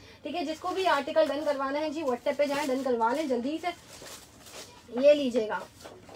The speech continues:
इस, इस आर्टिकल की बात कर रही हूँ जिसने मेरा दिन का सुकून और रात की, <laughs> रात का सुकून बर्बाद किया हुआ है माशाल्लाह से, माशाल्लाह से, ऐसे नहीं बोलना चाहिए। अ,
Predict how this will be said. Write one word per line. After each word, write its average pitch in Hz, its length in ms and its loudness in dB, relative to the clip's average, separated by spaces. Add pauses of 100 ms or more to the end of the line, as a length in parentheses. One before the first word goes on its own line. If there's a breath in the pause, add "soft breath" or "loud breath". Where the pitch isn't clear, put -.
(280)
इस, - 140 -6
इस 403 380 -2
आर्टिकल 320 460 6
की 294 120 0
बात 285 320 8
कर 294 120 10
रही 320 120 6
हूँ 311 80 6
जिसने 311 300 4
मेरा 294 260 10
दिन 320 280 10
का 370 120 12
सुकून 294 340 8
और 277 160 8
रात 233 280 10
की, 311 120 8
<laughs> 349 500 4
रात 285 260 12
का 381 140 10
सुकून 294 380 10
बर्बाद 247 460 10
किया 247 240 8
हुआ 220 120 4
है 233 60 8
माशाल्लाह 233 520 8
से, 262 160 10
माशाल्लाह 233 480 8
से, 247 120 6
ऐसे 247 140 6
नहीं 240 120 10
बोलना 226 220 6
चाहिए। 226 200 4
अ, 294 720 12